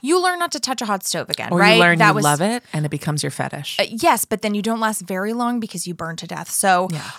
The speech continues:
Speaker 1: um, it's, you know, flip side to everything. But
Speaker 2: <laughs>
Speaker 1: it's the same with psychological pain,
Speaker 2: Mm-hmm,
Speaker 1: right?
Speaker 2: mm-hmm.
Speaker 1: When we learn, "Oh, this thing really hurts me or makes me feel terrible," we know not to do it again.
Speaker 2: Or we
Speaker 1: So
Speaker 2: take a very long time learning that.
Speaker 1: Absolutely.
Speaker 2: Mm-hmm.
Speaker 1: And then another huge tenet of the book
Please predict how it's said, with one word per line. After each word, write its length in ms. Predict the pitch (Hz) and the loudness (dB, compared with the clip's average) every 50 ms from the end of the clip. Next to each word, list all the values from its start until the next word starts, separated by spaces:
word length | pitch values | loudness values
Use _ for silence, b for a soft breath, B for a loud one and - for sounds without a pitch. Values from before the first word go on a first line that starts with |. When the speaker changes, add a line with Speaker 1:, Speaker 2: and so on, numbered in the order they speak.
| B | B
Speaker 1:
um, 420 | - 208 202 190 185 180 180 - - _ - | 4 4 4 4 2 0 -6 -10 -12 _ -8
it's, 240 | 208 196 - - | -6 -6 -6 -6
you 80 | 285 294 | -6 -4
know, 160 | 208 - 175 - - | -4 -6 -8 -10 -6
flip 180 | - 233 208 | -4 -4 -4
side 200 | - - 196 185 | -2 -2 -2 -2
to 80 | 185 180 | -2 -4
everything. 440 | 180 170 180 175 175 180 170 180 - _ | -4 -4 -4 -6 -6 -6 -6 -6 -6 _
But 320 | - 247 233 185 160 285 - - 302 | 4 6 6 6 4 2 -2 -4 -6
Speaker 2:
<laughs> 120 | - - - | -6 -4 -4
Speaker 1:
it's 240 | 403 220 269 240 | -4 -4 -2 -4
the 80 | - 349 | -2 -2
same 180 | - 381 370 359 | 0 0 0 -2
with 80 | 330 | 0
psychological 560 | - - 247 - 208 202 202 214 262 - 214 | -2 -2 -2 -2 -2 -2 -2 -4 -6 -10 -12
pain, 300 | - - 190 107 135 180 | -12 -10 -12 -10 -12 -10
Speaker 2:
Mm-hmm, 140 | 175 214 226 | -6 -2 0
Speaker 1:
right? 320 | 202 196 208 233 285 - - | 2 2 2 2 0 -2 -2
Speaker 2:
mm-hmm. 100 | 208 220 | 0 2
Speaker 1:
When 220 | 220 214 214 196 | 2 2 2 0
we 200 | 185 226 226 220 214 | 0 0 0 0 0
learn, 580 | 196 185 220 254 247 220 190 180 180 175 175 - - _ | 0 0 0 0 0 0 0 0 -2 -4 -6 -8 -2 _
"Oh, 380 | 247 269 294 262 196 180 185 185 | 4 6 6 6 6 4 2 -2
this 340 | 175 175 202 220 220 - - | -4 -2 -2 0 0 -2 -2
thing 280 | 226 226 214 202 180 | -2 -2 -2 -2 -2
really 240 | 185 196 202 190 185 | -2 -2 -2 -2 -4
hurts 380 | 165 - - 220 208 - - 214 | -8 -8 -6 -8 -6 -6 -4 -4
me 120 | 202 196 | -2 -2
or 60 | 185 | -2
makes 220 | 180 180 175 - - | -2 -4 -6 -6 -8
me 100 | 185 175 | -8 -8
feel 180 | - 170 170 | -6 -8 -6
terrible," 460 | - - 262 285 277 247 190 190 175 | -6 -4 -2 -2 -2 -2 -2 -4 -6
we 180 | 170 170 185 190 | -6 -4 -6 -4
know 200 | 180 185 180 175 | -2 -2 -2 -2
not 200 | 180 170 - - | -2 -4 -4 -4
to 100 | - - | -8 -10
do 280 | 170 160 - 190 190 196 | -10 -8 -6 -4 -2 -2
it 80 | 196 180 | -2 -4
again. 300 | 175 156 143 - - 151 | -6 -8 -8 -8 -6 0
Speaker 2:
Or 200 | 165 180 180 175 | 2 4 4 4
we 100 | 170 170 | 4 2
Speaker 1:
So 60 | 151 160 | 0 -2
Speaker 2:
take 160 | 208 175 - | -4 -2 -2
a 100 | 156 147 | -2 -2
very 380 | 151 151 151 165 151 147 156 | -2 0 0 2 2 2 2
long 240 | 147 135 131 131 143 | 0 0 -2 -4 -4
time 340 | 139 - 127 131 135 131 135 | -6 -6 -6 -6 -4 -6 -6
learning 280 | 123 123 120 110 - - | -6 -6 -8 -8 -10 -10
that. 240 | 123 - - - - _ - | -8 -8 -10 -10 -10 _ 2
Speaker 1:
Absolutely. 680 | 208 214 185 - - 202 196 196 180 165 151 214 226 | 2 2 2 0 -4 -4 -4 -4 -4 -4 -2 -2 -2
Speaker 2:
Mm-hmm. 120 | - 170 202 | 2 4 4
Speaker 1:
And 120 | 233 240 262 | 4 6 6
then 220 | 254 247 240 - - | 6 6 4 2 2
another 500 | - 226 226 226 220 220 220 254 277 285 254 | 2 2 4 4 4 4 4 2 0 0 0
huge 640 | - - - - 247 247 269 285 285 254 - - | -4 -10 -12 -8 -6 -4 -4 -4 -4 -4 -6 -6
tenet 340 | - - 214 208 208 226 220 - | -6 -8 -6 -6 -6 -6 -6 -8
of 160 | 180 165 175 | -10 -8 -8
the 60 | 180 | -8
book 340 | 165 175 160 160 165 - | -6 -4 -4 -4 -4 -8